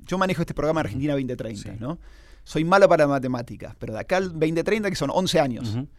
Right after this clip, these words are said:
Speaker 1: miramos once años hacia atrás, era el año dos mil siete, ¿correcto? ¿Sí?
Speaker 2: Sí, sí.
Speaker 1: Dos mil siete.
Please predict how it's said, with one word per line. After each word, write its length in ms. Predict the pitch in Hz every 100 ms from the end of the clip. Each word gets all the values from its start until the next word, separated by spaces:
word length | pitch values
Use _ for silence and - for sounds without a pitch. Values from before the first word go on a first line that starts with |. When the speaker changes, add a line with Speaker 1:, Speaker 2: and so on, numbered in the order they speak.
| - -
Speaker 1:
miramos 360 | 135 165 185 -
once 320 | 220 226 214
años 240 | 196 196 165
hacia 180 | 135 160
atrás, 320 | 196 214 -
era 80 | 165
el 60 |
año 160 | 165 170
dos 100 | 156
mil 140 | 151
siete, 400 | - 139 107 - -
¿correcto? 500 | 117 185 - 143 - - - - -
¿Sí? 300 | - 147 - -
Speaker 2:
Sí, 80 | 123
sí. 160 | 127 - - - -
Speaker 1:
Dos 160 | 175
mil 140 | 190 170
siete. 480 | 170 131 - -